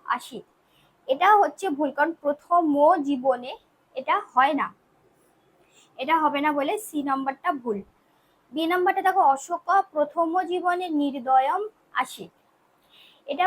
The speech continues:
ভুল এই কারণে, কারণ হচ্ছে এই যে নির্দয় ছিলেন, এটা আমরা বলছি যে অশোক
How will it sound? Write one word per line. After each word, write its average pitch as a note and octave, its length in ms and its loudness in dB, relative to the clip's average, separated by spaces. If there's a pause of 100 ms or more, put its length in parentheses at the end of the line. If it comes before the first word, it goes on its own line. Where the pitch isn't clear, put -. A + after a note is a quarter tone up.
ভুল G4+ 160 2 (200)
এই D4+ 100 -4 (100)
কারণে, C4+ 360 2 (180)
কারণ C#4+ 300 0
হচ্ছে D4+ 280 -8 (340)
এই B3 160 -8
যে D4 80 -4 (260)
নির্দয় D4 440 -6 (100)
ছিলেন, E4 340 -4 (300)
এটা C#4+ 120 -8 (100)
আমরা F4+ 160 -4 (120)
বলছি E4 240 -10 (100)
যে F#4+ 60 -6 (100)
অশোক F4+ 200 -8